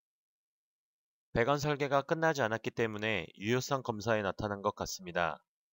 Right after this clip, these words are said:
임시로 파이프 피팅을 삽입하여 배관 설계를 마무리 짓습니다. 다음 언커넥티드 컴포넌트 안에 티케이 공공사 탱크를 선택합니다.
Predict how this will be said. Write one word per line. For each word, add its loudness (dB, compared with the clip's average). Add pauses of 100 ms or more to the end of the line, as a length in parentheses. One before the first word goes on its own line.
(380)
임시로 4
파이프 4
피팅을 -2
삽입하여 4
배관 2
설계를 2
마무리 4
짓습니다. -2 (3000)
다음 6
언커넥티드 0
컴포넌트 2
안에 2
티케이 -2
공공사 -4
탱크를 -2
선택합니다. 0